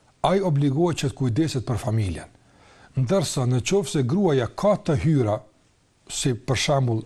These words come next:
është në punë, ka rrogë, apo ka trashëgu pasuri nga prindrit e saj e kështu me radhë, atëherë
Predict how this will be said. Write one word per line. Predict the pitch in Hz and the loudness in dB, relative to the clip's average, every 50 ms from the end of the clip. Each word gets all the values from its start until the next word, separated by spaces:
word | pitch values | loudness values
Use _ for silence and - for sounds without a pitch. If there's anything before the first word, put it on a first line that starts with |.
| - - | -6 -6
është | 123 113 - - 127 113 | -4 -4 -4 -2 -2 -4
në | 104 - | -2 -2
punë, | - 131 120 127 123 117 117 - - _ - | -2 -2 0 0 0 -2 -4 -6 -12 _ -6
ka | - 107 107 107 | -2 -2 -2 0
rrogë, | 104 113 127 127 131 127 113 98 - - - - - - - - - - - - - | 0 0 2 2 2 0 -2 -4 -8 -14 -20 -20 -20 -20 -20 -20 -20 -20 -20 -8 -4
apo | 131 - - 151 139 - | -4 -2 0 -2 0 2
ka | 185 185 165 | 2 2 2
trashëgu | - - 156 139 - 151 135 120 160 208 185 - | 2 0 0 2 2 2 2 2 2 0 2 2
pasuri | - 170 139 - 160 160 165 156 135 131 135 - - 120 123 120 | 2 0 0 2 2 2 4 4 2 0 -2 -6 -4 -2 -2 0
nga | 113 139 131 131 120 - - - _ | 2 2 2 2 0 -2 -8 -8 _
prindrit | - 156 160 147 135 135 127 | 0 2 2 2 2 0 0
e | 127 110 | -2 -2
saj | - - 127 123 123 | -2 -2 0 0 -2
e | 101 | -2
kështu | - - 127 120 | -4 -2 -2 0
me | 117 123 | 0 2
radhë, | 165 185 196 180 - - - - - - - - - 139 | 2 2 0 -2 -6 -16 -20 -20 -20 -20 -12 -6 -4 -4
atëherë | 135 - 196 196 - | -2 0 -2 -2 0